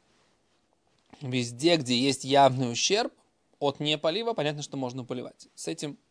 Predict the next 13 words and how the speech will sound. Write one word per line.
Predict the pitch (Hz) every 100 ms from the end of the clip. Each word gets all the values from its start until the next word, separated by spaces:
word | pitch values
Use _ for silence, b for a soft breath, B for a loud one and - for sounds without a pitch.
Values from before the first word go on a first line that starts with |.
| -
нет | 131
проблем. | - 139 214 311 - b b b
Но | 151 180 196 135
интересно, | 139 143 202 254 220
что | -
позиция | 151 156 190 185
Раби | 180
Мейра, | 220 285 226
она | 180 214
как | 190
бы | 165
разрешает | 156 151 147 180 175 165 - b b
и | 190 185